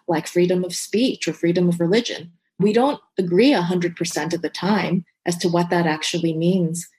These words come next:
in practice. But it doesn't mean that just because we disagree about what it means, we shouldn't have it as a fundamental principle in our Constitution.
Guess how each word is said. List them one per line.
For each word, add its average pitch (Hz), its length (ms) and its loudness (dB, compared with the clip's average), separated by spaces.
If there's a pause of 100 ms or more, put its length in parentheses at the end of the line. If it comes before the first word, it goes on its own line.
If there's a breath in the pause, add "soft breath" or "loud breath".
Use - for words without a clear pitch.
(120)
in 175 120 2
practice. - 800 -4
But 175 140 2
it 185 100 -2
doesn't 208 360 0
mean 202 340 4
that 160 180 -2
just 180 200 -2
because 180 420 -2
we 185 120 0
disagree 180 440 2
about 165 240 -2
what 170 100 -2
it - 140 -2
means, 170 500 2 (100)
we 180 240 -2
shouldn't 220 420 0
have 165 280 -4
it - 200 -8 (100)
as 170 200 -2
a 151 280 -2
fundamental 165 500 0
principle 170 500 -8
in - 60 -10
our 170 140 -10
Constitution. - 880 -8